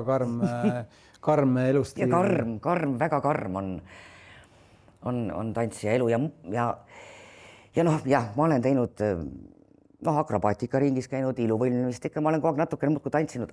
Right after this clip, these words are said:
Speaker 2: aga see, mis mul tuli teha ja, ja kuidas ma pidin ennast ületama Tantsud tähtedega saates,
Speaker 1: Mhm.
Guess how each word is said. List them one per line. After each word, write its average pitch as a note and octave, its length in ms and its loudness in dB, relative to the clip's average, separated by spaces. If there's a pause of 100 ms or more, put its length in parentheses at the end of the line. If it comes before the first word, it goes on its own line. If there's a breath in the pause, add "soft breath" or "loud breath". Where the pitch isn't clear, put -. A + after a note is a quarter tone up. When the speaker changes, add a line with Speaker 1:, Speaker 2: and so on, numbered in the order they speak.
Speaker 2:
aga A2 240 -4 (640 loud breath)
see, F#3 360 0
mis G#2+ 240 -4
mul A#2 160 -2
tuli A2+ 200 -2
teha C#3 300 0 (100)
ja, F#2+ 140 -2 (300)
ja G#2 200 -2
kuidas C#3 320 -2
ma A2+ 80 -2
pidin A2+ 220 -2
ennast G#2+ 220 -8
ületama A2 580 -6 (720 loud breath)
Tantsud D3 320 -2
tähtedega A#2 480 -2
saates, G2 400 -10
Speaker 1:
Mhm. B2 440 -4